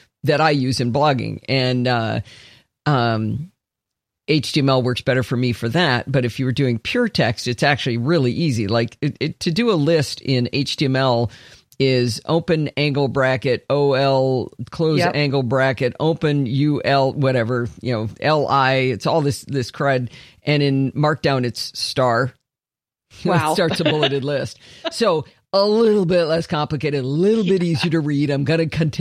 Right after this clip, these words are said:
Speaker 1: I will concede that point. But
Speaker 2: <laughs>
Speaker 1: it's sort of like, you know, a hammer's really easy, but I can't cut down a tree with it.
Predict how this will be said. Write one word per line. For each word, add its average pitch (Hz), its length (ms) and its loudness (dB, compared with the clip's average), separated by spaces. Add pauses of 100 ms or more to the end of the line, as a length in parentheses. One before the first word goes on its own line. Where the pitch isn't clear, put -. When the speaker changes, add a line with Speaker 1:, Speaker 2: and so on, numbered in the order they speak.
Speaker 1:
I 156 220 2
will 160 280 2
concede 175 520 -2
that 135 220 0
point. 143 360 -4 (520)
But 165 320 0
Speaker 2:
<laughs> 214 40 -6
Speaker 1:
it's 185 180 0
sort 208 240 0
of 165 80 2
like, 147 240 0
you 190 160 0
know, 127 200 0
a 135 60 0
hammer's 165 440 0
really 139 200 0
easy, 147 380 -2
but 131 240 0
I 135 140 2
can't - 340 -4
cut 175 180 -2
down 143 200 0
a 104 60 -4
tree 214 300 -2
with 120 240 -2
it. 214 220 -2